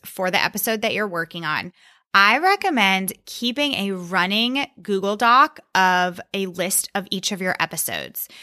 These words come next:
So just take the U R L for each of your show notes, plug them into your Google Doc, because then if somebody D Ms you on Instagram or they email you and ask a question,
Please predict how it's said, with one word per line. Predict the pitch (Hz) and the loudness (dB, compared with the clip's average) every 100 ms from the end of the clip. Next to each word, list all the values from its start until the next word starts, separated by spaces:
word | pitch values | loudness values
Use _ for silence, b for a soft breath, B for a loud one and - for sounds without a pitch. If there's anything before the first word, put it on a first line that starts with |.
| B B | B B
So | - 214 175 170 175 - - | 2 4 4 4 0 -4 -10
just | 196 180 - | -4 -2 0
take | - 202 | 2 0
the | 220 | 0
U | 214 214 | -4 0
R | 214 214 | 2 4
L | 185 175 165 208 | 6 6 4 0
for | 247 - | -2 -4
each | 185 190 | -2 -2
of | 208 190 | -2 -2
your | 196 | -2
show | - 180 | 0 2
notes, | 180 170 - - _ | 2 0 -2 -8 _
plug | - 202 214 | -8 -2 0
them | 214 220 | 0 -2
into | 196 190 - 185 180 180 - | -2 -4 -4 -2 -2 -4 -4
your | 185 190 | -2 -2
Google | 180 170 160 | -2 -4 2
Doc, | 175 208 320 - B B B | 4 6 4 0 B B B
because | 233 233 214 190 | -2 2 2 4
then | 220 262 214 202 202 - | 4 6 6 4 0 -2
if | - 196 190 185 - | 0 4 4 2 -2
somebody | - - 214 220 208 202 202 | -2 0 0 2 2 2 0
D | 190 180 | 0 2
Ms | 180 185 | 2 2
you | 185 | 0
on | 180 151 | 0 -2
Instagram | 165 165 - 185 165 156 147 135 - | -2 -2 -2 -2 0 0 0 -2 -4
or | 175 170 170 160 | 0 2 2 0
they | 175 185 180 | 0 0 2
email | 185 185 175 | 0 2 2
you | 165 170 | 2 0
and | 160 | 0
ask | - 170 175 | 0 0 -4
a | |
question, | - 165 180 - 170 160 | -2 0 2 2 2 0